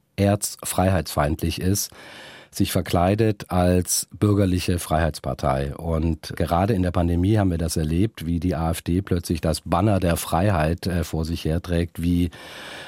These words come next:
Rechtspopulisten und Rechtspopulistinnen, Rechtsextreme und Rechtsextremistinnen auf den Demos der sogenannten Querdenker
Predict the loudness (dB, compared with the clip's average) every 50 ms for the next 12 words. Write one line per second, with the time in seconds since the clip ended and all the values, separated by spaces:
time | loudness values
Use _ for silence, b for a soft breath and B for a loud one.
0 | B B B B B B 0 0 0 0 -2 -4 -2 0 0 0 0 -2 -2 -2
1 | 0 2 2 4 4 2 2 0 0 0 2 2 2 2 2 0 0 0 -2 -4
2 | -4 -4 0 0 2 2 2 0 0 0 0 2 4 4 4 4 4 2 2 2
3 | 0 0 0 -2 -2 -2 -2 -4 -4 -6 -2 2 4 4 6 6 4 4 2 2
4 | 0 -2 -2 0 -2 -2 -2 -4 -6 -6 -6 -6 -4 -4 -4 -4 -2 0 2 2
5 | 4 2 2 2 0 2 2 4 4 2 2 0 -2 -4 -4 -4 -2 0 0 0
6 | 0 2 2 4 4 4 4 4 2 2 0 0 2 2 2 2 0 0 0 0
7 | 0 2 2 0 0 0 -2 -2 0 0 0 2 2 2 0 0 0 0 2 2
8 | 2 0